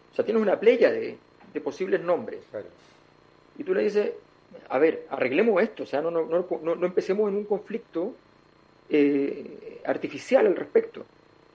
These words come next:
Speaker 1: Entonces, eso es lo que hay que lograr y es algo que re-, va a requerir construcción institucional,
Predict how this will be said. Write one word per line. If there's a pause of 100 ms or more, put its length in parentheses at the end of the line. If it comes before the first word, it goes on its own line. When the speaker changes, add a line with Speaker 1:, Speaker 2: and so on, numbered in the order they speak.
(760)
Speaker 1:
Entonces, (420)
eso
es
lo
que
hay
que
lograr (160)
y
es
algo (420)
que (260)
re-,
va
a
requerir (320)
construcción
institucional,